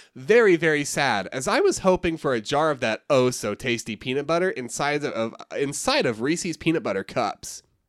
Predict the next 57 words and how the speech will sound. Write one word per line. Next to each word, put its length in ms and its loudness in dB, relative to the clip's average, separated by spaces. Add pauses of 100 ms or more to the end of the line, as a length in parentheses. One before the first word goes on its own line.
(160)
I'm 220 0
telling 280 2
you, 140 -4
this 180 -2
is 160 2
just 260 0
Skippy 380 0
peanut 300 0
butter 160 0
with 140 2
a 60 2
Reese's 440 -2
label 280 0
stuck 260 -6
on 160 -2
it. 160 -6 (260)
I 120 0
had 220 2
the 120 0
whole 320 4
family 460 4
taste 300 -2
it 60 -6
at 100 -6
Christmas 380 -6
by 240 -2
asking 380 -2
them 100 0
what 160 4
it 80 0
was, 400 0 (220)
and 160 0
they 80 6
all 260 2
said 320 2
just 380 0
peanut 320 -2
butter. 320 -10 (240)
I 100 4
also 340 2
then 280 0
took 260 0
regular 340 2
peanut 280 0
butter 180 2
from 120 -6
the 60 -2
pantry 400 -2
and 120 -2
put 180 -2
that 240 2
on 140 4
a 80 0
plate 280 0
with 160 0
the 100 0
Reese's. 600 -4